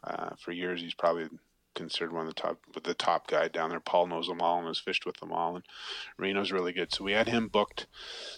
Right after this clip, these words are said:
the one week, five days straight, and then the other week we had him booked four days every other day.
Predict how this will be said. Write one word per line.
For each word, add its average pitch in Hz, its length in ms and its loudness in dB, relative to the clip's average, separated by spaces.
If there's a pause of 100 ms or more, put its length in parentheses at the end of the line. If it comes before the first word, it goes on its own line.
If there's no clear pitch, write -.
the 143 80 12
one 147 240 12
week, 143 180 8
five 139 320 8
days 113 240 2
straight, 120 380 2
and 110 60 -6
then 110 120 0
the 104 120 0
other 104 180 2
week 107 220 0
we 104 80 0
had 98 140 6
him 95 140 -4
booked - 220 0
four 101 260 2
days 90 280 0
every 95 220 0
other 87 200 -2
day. 95 320 -2